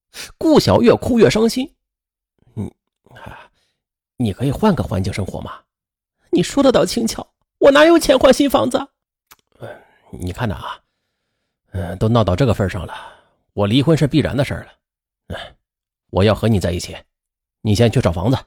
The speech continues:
钱的事儿我想办法。”听谢启明这么一说，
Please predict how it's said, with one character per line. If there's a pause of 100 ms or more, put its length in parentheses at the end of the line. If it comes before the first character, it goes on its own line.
(440)
钱
的
事
儿 (220)
我
想
办
法。” (1700)
听
谢
启
明
这
么
一
说，